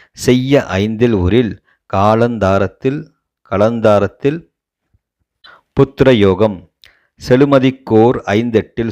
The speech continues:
சுபர் இருக்கில் அவர்கள், ஐயமில்லா திசை புத்தி பொசிப்பு அபகாரங்கள், அதில் புத்திர உதயம் உண்டாகும் மலர்கொம்பே" அப்படின்றது இந்த பாடல். இதுல மூன்று விதமான விதிகள் சொல்றாங்க. அதாவது,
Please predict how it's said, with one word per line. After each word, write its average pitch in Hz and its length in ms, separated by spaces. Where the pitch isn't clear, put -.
சுபர் 110 240
இருக்கில் 101 720
அவர்கள், 98 920
ஐயமில்லா 110 880
திசை 127 420
புத்தி - 580
பொசிப்பு 117 600
அபகாரங்கள், 101 1000
அதில் 95 580
புத்திர 127 380
உதயம் 104 480
உண்டாகும் 95 640
மலர்கொம்பே" 92 800
அப்படின்றது 85 380
இந்த 117 260
பாடல். 78 400
இதுல 123 440
மூன்று 131 420
விதமான 120 640
விதிகள் 113 440
சொல்றாங்க. 98 480
அதாவது, 101 680